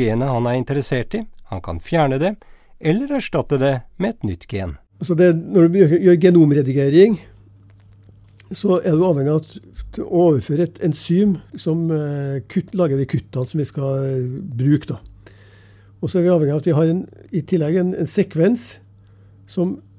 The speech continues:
Speaker 2: er kjenner igjen, som er målsøkende. Så det, det er på, som å, som å sende inn en målsøkende rakett i, i, eh, eller varmesøkende rakett, et eller annet sånt. Den, den finner hotpointet der du skal endre. Eh, så den, den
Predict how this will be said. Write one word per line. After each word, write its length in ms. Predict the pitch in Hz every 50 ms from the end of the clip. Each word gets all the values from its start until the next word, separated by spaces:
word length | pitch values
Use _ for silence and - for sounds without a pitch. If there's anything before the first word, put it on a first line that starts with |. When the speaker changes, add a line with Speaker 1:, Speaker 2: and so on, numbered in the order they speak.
| _ _ -
Speaker 2:
er 80 | 165 151 -
kjenner 400 | - - - 208 208 190 175 147
igjen, 280 | 139 147 170 190 175 147 - - - _ -
som 140 | - 180 180
er 80 | 165 165
målsøkende. 960 | 165 160 180 185 175 165 - - - 160 135 120 - - 120 127 156 165 160 - - - _ _ - _ _
Så 160 | _ - 165 160
det, 140 | 170 175 156
det 80 | 170
er 80 | 160 -
på, 120 | 190 175 165
som 100 | 175 170
å, 80 | 156
som 240 | 147 - - - 170
å 80 | 151 -
sende 240 | - 190 180 147 143
inn 140 | 151 160
en 80 | 170 180
målsøkende 760 | 180 180 175 143 - - - 160 139 - - 127 156 165 160
rakett 560 | - - - - 180 - - - - - - - - - - - - - - - - -
i, 160 | 208 185 185
i, 260 | 175 190 175 160 165 160 160
eh, 760 | 160 160 156 156 151 151 147 147 143 143 139 139 143 165 160
eller 180 | 151 151 151 147
varmesøkende 800 | 190 190 180 180 156 143 123 - 151 135 117 - 143 151 165 160
rakett, 260 | - - 160 - -
et 80 | 190
eller 140 | 139 165 165
annet 100 | 151 -
sånt. 140 | 175 160 175
Den, 140 | 185 165 - - - - - -
den 80 | 180 170
finner 460 | - - - 190 190 196 202 180 131
hotpointet 640 | 185 - - - - - 170 156 135 - - 170 175
der 140 | 180 175 160
du 80 | 165 156
skal 540 | - - 175 156 156 160 160 160 160 165 180
endre. 400 | 196 175 160 156 175 214 240 226 - - - - - - - - - - - - - - - 233
Eh, 320 | 190 185 180 180 175 165
så 140 | 151 - 175 160
den, 160 | 170 170 160
den 180 | 165 165 170